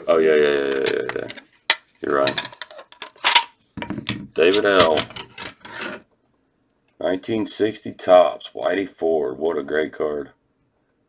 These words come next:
Speaker 1: That's a that's a good one there. Big fan of that one. Mister David L. Congrats.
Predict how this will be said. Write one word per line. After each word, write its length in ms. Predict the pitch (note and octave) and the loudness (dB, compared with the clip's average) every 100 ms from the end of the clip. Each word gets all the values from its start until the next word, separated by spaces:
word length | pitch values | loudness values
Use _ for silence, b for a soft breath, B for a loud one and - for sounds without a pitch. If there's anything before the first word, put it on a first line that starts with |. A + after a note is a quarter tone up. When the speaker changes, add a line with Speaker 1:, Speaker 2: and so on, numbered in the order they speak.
| _ _ _ _ | _ _ _ _
Speaker 1:
That's 400 | - F2+ - - | 8 10 10 4
a 80 | A#1+ - _ _ _ - | -14 -16 _ _ _ -8
that's 340 | C2 D#2+ - | -2 -2 -2
a 40 | B1+ | -4
good 220 | B1 G#1 | -4 -4
one 200 | G#1 G#1 | -8 -10
there. 280 | A1+ - B B B B B _ _ _ _ - _ _ _ _ _ _ _ _ _ _ _ _ | -8 -8 B B B B B _ _ _ _ -20 _ _ _ _ _ _ _ _ _ _ _ _
Big 200 | D#2 D2+ | -2 -2
fan 300 | - D2 C#2+ | -2 -4 -2
of 60 | C#2 | 0
that 240 | C#2 C2+ | 0 0
one. 240 | B1 C2 B1+ _ - _ _ _ _ _ _ _ _ - _ _ _ _ _ _ _ _ | -2 -6 -12 _ -20 _ _ _ _ _ _ _ _ -20 _ _ _ _ _ _ _ _
Mister 240 | - - - | -20 -20 -8
David 340 | - C#2+ F#2+ F#2 | -2 0 2 2
L. 480 | D2+ A1 G1+ G1+ B B B B B _ _ _ _ _ _ _ _ _ _ _ - | 0 -2 -8 -16 B B B B B _ _ _ _ _ _ _ _ _ _ _ -10
Congrats. 600 | D#2+ F#2 - - - | 0 4 6 4 -2